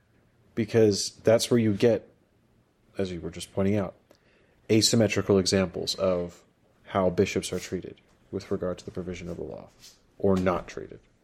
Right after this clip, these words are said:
with regard, with any regard to the law. It's how you get asymmetry in, you know, you mentioned the Vatican financial trial, sure. But, you know, again,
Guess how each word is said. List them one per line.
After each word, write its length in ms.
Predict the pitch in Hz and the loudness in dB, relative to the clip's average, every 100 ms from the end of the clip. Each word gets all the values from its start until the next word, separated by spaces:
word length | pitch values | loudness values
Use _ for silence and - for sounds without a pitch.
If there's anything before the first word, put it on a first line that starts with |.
| _ | _
with 200 | - - - | -14 -12 -12
regard, 300 | - - - | -10 -12 -6
with 160 | 98 95 | -2 -2
any 160 | 90 | -2
regard 360 | 85 80 78 71 | -6 -10 -14 -14
to 80 | - | -16
the 100 | 64 | -18
law. 140 | 87 _ _ _ _ _ | -20 _ _ _ _ _
It's 160 | - - | -8 -2
how 100 | 110 | 2
you 160 | 107 101 | 4 4
get 240 | 107 107 | 2 4
asymmetry 800 | 104 104 110 104 - 107 98 - | 2 4 4 2 2 0 0 0
in, 340 | 98 95 98 - _ _ - _ _ _ _ _ - | 0 0 -2 -8 _ _ -20 _ _ _ _ _ -10
you 100 | 117 | -2
know, 60 | 101 | 0
you 80 | 95 | 0
mentioned 280 | 98 - 98 | -2 -2 0
the 60 | |
Vatican 240 | 98 95 101 | 0 0 -4
financial 380 | 104 123 143 | 0 0 -2
trial, 280 | 139 95 80 | -4 -2 -2
sure. 360 | 85 - 131 - - _ _ _ - | -2 0 0 -2 -16 _ _ _ 2
But, 260 | 110 101 - _ _ _ | 2 2 -6 _ _ _
you 140 | 127 113 | -2 0
know, 160 | 110 | 2
again, 340 | 104 156 175 | 2 2 2